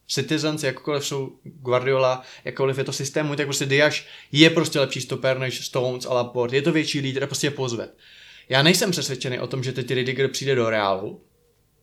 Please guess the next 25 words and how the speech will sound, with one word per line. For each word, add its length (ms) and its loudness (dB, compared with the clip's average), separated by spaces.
kde 240 0
je 60 -2
teda 380 0
Alaba, 480 4
Eder 220 0
Militao 640 -2
a 60 0
jakože 280 2
přijde 320 -2
a 180 6
pozvedne 720 0
Real 260 4
na 80 -2
druhou, 340 -4
na 360 -2
vyšší 280 -2
úroveň. 460 -4
Já 140 4
neříkám, 260 4
že 80 4
nebe-, 200 2
že 80 -2
bude 100 2
špatnej, 640 0
jako 280 -6